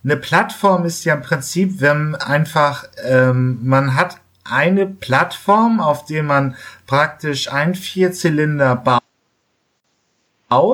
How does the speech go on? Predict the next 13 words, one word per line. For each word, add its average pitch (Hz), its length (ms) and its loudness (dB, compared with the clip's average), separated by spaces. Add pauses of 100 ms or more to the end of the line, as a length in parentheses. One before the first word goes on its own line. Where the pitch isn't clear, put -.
(640)
und 139 80 2
so 131 100 2
weiter 135 280 2
verschaltet, 143 680 0
und 165 120 0
dann 147 160 -2
kann 165 180 2
man 160 160 2
es 143 160 -4
in 147 160 -2
gesamten 160 960 0
Mehrmarkenfamilien 156 1160 0
durchkonjugieren, 110 1300 0